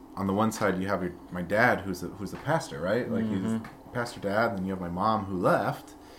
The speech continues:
Speaker 2: Mm-hmm.
Speaker 1: Um, and so there's this weird, like, as a child, you tr-, kinda wanna polarize, and you're like, "Well, dad's good, mom's bad,"
Speaker 2: Mm-hmm.
Speaker 1: uh,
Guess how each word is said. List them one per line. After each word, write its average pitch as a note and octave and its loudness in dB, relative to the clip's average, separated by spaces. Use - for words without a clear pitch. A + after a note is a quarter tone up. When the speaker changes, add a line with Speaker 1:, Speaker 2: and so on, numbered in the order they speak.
Speaker 2:
Mm-hmm. G#2+ -4
Speaker 1:
Um, F#2+ 2
and F#2 -4
so A2 -4
there's G2+ 0
this G2 -6
weird, A2 2
like, F#2+ -2
as G2 -6
a F#2+ -6
child, G2+ 0
you G2 -2
tr-, - -12
kinda G2+ -6
wanna G2 -2
polarize, F#2 0
and - -10
you're F2+ -4
like, E2 -8
"Well, E2 -10
dad's C3+ -4
good, D#2 -12
mom's A#2+ -4
bad," C#2+ -10
Speaker 2:
Mm-hmm. A2+ 0
Speaker 1:
uh, F#2 6